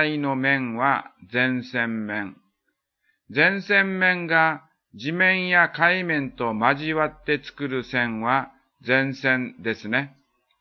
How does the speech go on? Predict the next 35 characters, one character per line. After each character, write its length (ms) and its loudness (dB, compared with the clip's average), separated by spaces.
さ 180 0
て、 320 6
性 220 4
質 320 -6
の 180 0
異 300 -2
な 160 2
る 320 0
二 260 2
つ 140 -8
の 180 0
基 180 -6
壇 300 2
が 340 2
ど 160 -2
の 220 0
よ 260 2
う 60 0
な 160 4
ぶ 120 -6
つ 160 -18
か 160 2
り 160 -4
方 360 0
を 80 0
す 120 -10
る 140 -2
か 160 2
に 160 -2
よ 140 -4
っ 20 -12
て、 400 -2
前 360 2
線 420 -2
は 360 2